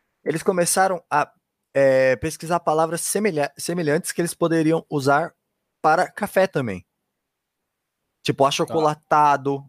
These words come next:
Speaker 1: forte,
Speaker 2: Tá, então,
Speaker 1: entendeu?
Speaker 2: então, então eu acho que, acho que, então nesse momento você não só vai se ater, tipo, desse caso do café, né? Não vai pesquisar só outras cafeterias, mas também
Speaker 1: Não.
Speaker 2: eu acho que a galera, empresas que têm uma jornada do cliente parecidas, tipo, que você acha que tem uma jornada do cliente parecidas com a que você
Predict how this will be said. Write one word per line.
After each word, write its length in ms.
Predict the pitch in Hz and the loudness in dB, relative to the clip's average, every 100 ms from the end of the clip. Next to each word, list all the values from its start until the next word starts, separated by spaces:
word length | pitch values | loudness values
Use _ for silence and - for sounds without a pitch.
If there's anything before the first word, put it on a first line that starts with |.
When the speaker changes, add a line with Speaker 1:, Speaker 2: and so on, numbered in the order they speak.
| _ | _
Speaker 1:
forte, 560 | _ - 147 147 147 147 | _ -10 0 2 4 2
Speaker 2:
Tá, 160 | 120 113 | -2 -4
então, 140 | 139 151 | -6 -6
Speaker 1:
entendeu? 300 | 147 147 214 | -4 0 0
Speaker 2:
então, 140 | 180 165 | 0 -4
então 200 | 160 165 | -4 -2
eu 120 | 165 | -2
acho 160 | 165 | -2
que, 220 | - 160 - | -6 -6 -6
acho 200 | 131 - | -8 -6
que, 360 | 147 135 123 - _ _ _ _ _ - | -2 -2 -2 -10 _ _ _ _ _ -10
então 280 | 120 120 151 | -8 -2 -2
nesse 180 | 160 170 | -2 -2
momento 320 | 151 151 156 | -2 -2 -2
você 180 | 165 180 | -4 -2
não 140 | 196 | -2
só 180 | 202 190 | 0 0
vai 100 | 190 | 0
se 100 | 196 | 0
ater, 200 | 170 175 | -2 -4
tipo, 460 | 170 - 135 - - - | -8 -6 -6 -6 -12 -12
desse 220 | 131 - | -8 -2
caso 200 | 143 135 | 0 0
do 80 | 147 | 0
café, 300 | 160 156 123 | -2 0 -2
né? 60 | |
Não 80 | 127 | 0
vai 100 | 165 | 0
pesquisar 360 | 170 175 151 156 | 0 -2 2 2
só 240 | - 160 | 4 2
outras 260 | 160 180 170 | 2 0 -2
cafeterias, 720 | 175 170 - 170 135 117 - - _ _ - | -6 -6 -4 -4 -2 -6 -8 -16 _ _ -10
mas 140 | 120 | -2
também 220 | 147 139 | 0 2
Speaker 1:
Não. 60 | 147 | 0
Speaker 2:
eu 60 | |
acho 120 | 143 - | -2 -2
que 80 | 147 | 0
a 60 | |
galera, 540 | 139 143 127 131 175 214 | 2 2 2 2 2 2
empresas 460 | 147 143 165 190 175 | -4 -4 -4 -4 -8
que 80 | - | -8
têm 120 | 175 | -6
uma 100 | 170 | -2
jornada 460 | 165 147 143 185 | 0 0 0 -2
do 100 | 180 185 | -4 -8
cliente 580 | 185 147 147 180 - 185 | -4 -2 -2 -4 -10 -4
parecidas, 600 | 170 175 175 160 151 135 | -2 -2 -4 -4 -4 -4
tipo, 140 | 123 | -8
que 80 | - | -8
você 200 | 139 147 | -4 -2
acha 120 | 165 - | -2 -2
que 40 | |
tem 80 | 170 | -6
uma 60 | |
jornada 220 | 156 160 151 | -4 -2 -4
do 80 | |
cliente 240 | 147 147 147 | -2 -4 0
parecidas 460 | 160 165 - 151 | 0 0 -2 -4
com 100 | 151 | -4
a 40 | 156 | -4
que 80 | 165 | -2
você 380 | 160 170 165 | -2 0 0